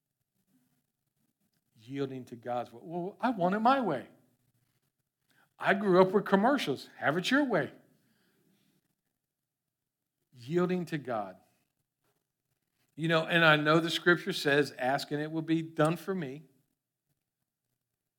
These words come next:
But it means I need to know what God's will is. I need to have a relationship so close with him that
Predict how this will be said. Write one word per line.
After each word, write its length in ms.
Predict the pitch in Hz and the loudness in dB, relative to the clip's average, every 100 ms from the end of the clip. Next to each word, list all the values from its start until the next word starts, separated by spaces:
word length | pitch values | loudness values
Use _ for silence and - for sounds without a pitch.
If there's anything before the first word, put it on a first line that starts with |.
| _ _ _ _ _ - | _ _ _ _ _ -18
But 160 | 147 | -18
it 160 | 135 151 | -16 -10
means 260 | 175 165 | -10 -8
I 140 | 165 151 | -8 -8
need 240 | 165 160 | -10 -10
to 100 | 143 | -12
know 140 | 151 151 | -12 -10
what 320 | 147 147 - | -10 -14 -16
God's 380 | 147 131 127 127 | -16 -14 -16 -14
will 240 | 147 131 | -12 -14
is. 260 | 101 - - _ _ _ _ _ _ _ _ _ | -16 -20 -20 _ _ _ _ _ _ _ _ _
I 180 | - 156 | -4 0
need 220 | 190 202 | 2 2
to 60 | 175 | 2
have 260 | 156 165 160 | -2 -4 -4
a 40 | |
relationship 840 | 151 139 151 160 160 143 - 135 | -8 -6 -2 -4 -4 -10 -10 -8
so 220 | - 151 156 | -6 -6 -6
close 440 | 160 175 170 - | -6 -6 -6 -8
with 180 | 190 - | -10 -8
him 180 | 151 123 - _ - | -12 -12 -18 _ -18
that 160 | - | -16